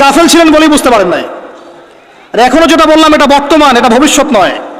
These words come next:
বর্তমান সম্পর্কে গাফেল থাকলে আপনি বুঝতে পারবেন না। লাহুম কুলুবুন লা ইয়াফকাহুনা বিহা, ওয়া লাহুম আযানুন লা ইয়াসমাউনা বিহা, ওয়া লাহুম আ'য়ুনুন লা ইউবসিরুনা বিহা, উলাইকা কাল আনআম বাল হুম আদাল,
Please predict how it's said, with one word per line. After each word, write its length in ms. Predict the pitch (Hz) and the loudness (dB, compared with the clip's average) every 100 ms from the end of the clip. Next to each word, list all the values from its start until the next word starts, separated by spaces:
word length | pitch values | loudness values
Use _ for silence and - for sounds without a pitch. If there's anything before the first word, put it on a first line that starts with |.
| - - - 202 | -20 -20 -8 -4
বর্তমান 320 | 233 302 294 | 0 0 0
সম্পর্কে 360 | 285 285 277 | 0 0 0
গাফেল 300 | 277 254 285 | 0 0 0
থাকলে 200 | 262 254 | 0 0
আপনি 140 | 254 240 | 0 -2
বুঝতে 140 | 247 233 | -2 -2
পারবেন 240 | 170 151 | -2 -4
না। 100 | 127 - - - - - - | -8 -12 -20 -20 -20 -18 -4
লাহুম 300 | 240 240 269 | -2 0 0
কুলুবুন 480 | 233 277 294 294 285 262 | 0 0 2 2 2 2
লা 100 | 269 | 2
ইয়াফকাহুনা 500 | 254 254 247 240 240 | 0 0 0 2 0
বিহা, 260 | 226 214 170 - - - 208 | 0 0 -2 -6 -14 -8 -2
ওয়া 100 | 247 | 0
লাহুম 220 | 254 254 | 2 2
আযানুন 480 | 262 240 285 262 247 | 2 2 2 2 2
লা 100 | 294 | 2
ইয়াসমাউনা 480 | 330 269 262 247 220 | 0 0 0 0 0
বিহা, 220 | 190 156 - - - - | 0 -4 -6 -12 -18 -4
ওয়া 100 | 233 | 0
লাহুম 220 | 269 269 294 311 | 2 2 2 2
আ'য়ুনুন 400 | 294 320 330 285 | 2 2 2 2
লা 100 | 311 | 2
ইউবসিরুনা 520 | 294 285 - 330 330 247 | 2 0 0 2 2 0
বিহা, 220 | 190 143 - - - | 0 -2 -6 -14 -4
উলাইকা 440 | 247 277 269 262 | 0 2 2 0
কাল 180 | 269 269 262 | 0 0 2
আনআম 300 | 254 277 311 | 2 2 2
বাল 180 | 269 254 | 0 0
হুম 100 | 233 226 | 0 0
আদাল, 300 | 220 240 | 0 0